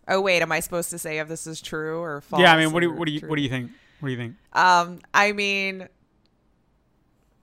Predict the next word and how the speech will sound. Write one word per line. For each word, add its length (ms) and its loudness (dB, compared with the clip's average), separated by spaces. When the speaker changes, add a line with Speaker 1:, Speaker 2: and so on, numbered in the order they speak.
Speaker 1:
Sure. 800 -12